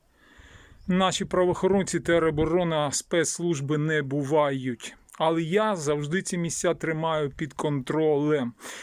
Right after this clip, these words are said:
Місця не дуже легкодоступні,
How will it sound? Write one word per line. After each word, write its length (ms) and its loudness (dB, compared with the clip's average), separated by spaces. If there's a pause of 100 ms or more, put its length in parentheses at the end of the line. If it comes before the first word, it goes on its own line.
(140)
Місця 460 -2
не 120 4
дуже 600 0 (160)
легкодоступні, 1160 0